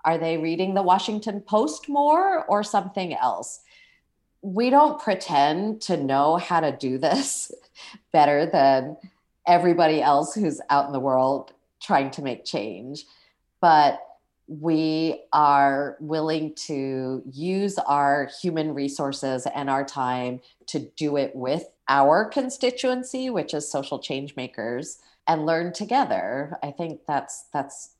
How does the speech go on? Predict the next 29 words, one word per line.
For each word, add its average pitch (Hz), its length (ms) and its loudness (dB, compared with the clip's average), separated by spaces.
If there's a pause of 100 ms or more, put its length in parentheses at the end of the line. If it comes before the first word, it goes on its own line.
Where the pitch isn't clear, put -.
a 135 80 -8
key 127 340 -10
principle 113 920 -8
of 120 140 -8
ours. 113 440 -6 (460)
Another 196 540 0
thing 175 180 -2
we're 170 160 -2
gonna 160 180 -4
be 151 160 -2
doing 139 800 -4
is 127 720 -4 (140)
conceptualizing 156 920 0
narrative 135 420 2
organizing. 208 1000 -4
So 143 460 -2 (360)
narrative 185 360 4
is 160 140 -4
not 131 220 -2
something 147 340 -4
you 139 160 -2
want 127 220 -2
to 139 160 -8
impose 139 580 -2
on 117 220 0
people, 120 680 -2
like, 120 380 -4
after 120 320 -6
doing, 120 600 -6